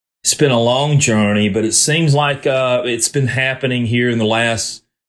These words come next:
couple of years. It's been really a rough couple of years, but I really feel like I'm starting to be okay, really, really, really be okay with who I am.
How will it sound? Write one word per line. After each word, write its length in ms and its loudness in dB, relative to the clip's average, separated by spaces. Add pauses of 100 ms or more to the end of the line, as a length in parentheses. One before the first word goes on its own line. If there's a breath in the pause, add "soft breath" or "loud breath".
(560)
couple 380 2
of 60 2
years. 480 0
It's 120 -2
been 300 -2
really 300 0
a 80 0
rough 480 -2
couple 340 -2
of 80 -2
years, 420 0
but 140 -2
I 60 2
really 520 0
feel 460 -2
like 260 -2
I'm 120 -2
starting 560 0
to 80 0
be 200 -2
okay, 460 -2
really, 580 2
really, 440 0
really 680 2
be 260 0
okay 460 0
with 220 -2
who 180 0
I 200 0
am. 380 -6